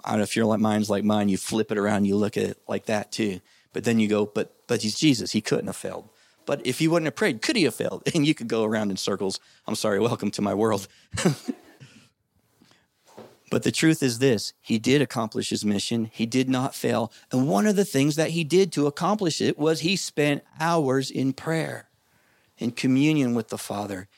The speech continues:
He was connected to the Father through prayer, and that's what helped him accomplish what he needed to accomplish.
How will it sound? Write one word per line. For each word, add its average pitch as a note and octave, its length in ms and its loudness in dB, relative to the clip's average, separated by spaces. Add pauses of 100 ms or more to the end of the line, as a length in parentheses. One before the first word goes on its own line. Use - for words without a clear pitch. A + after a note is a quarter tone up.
(160)
He A2 100 -4
was A#2+ 200 -2
connected C#3 640 0
to C3 140 0
the B2 100 0
Father G#2+ 500 -2 (320)
through A2+ 280 -2
prayer, G#2 440 -2 (220)
and A2+ 160 2
that's B2+ 200 -2
what B2+ 160 0
helped - 420 -4
him - 260 -12 (1000)
accomplish - 600 -6
what B2 120 0
he A2+ 120 -2
needed G#2 280 -2
to G2+ 140 -4
accomplish. G2+ 640 -6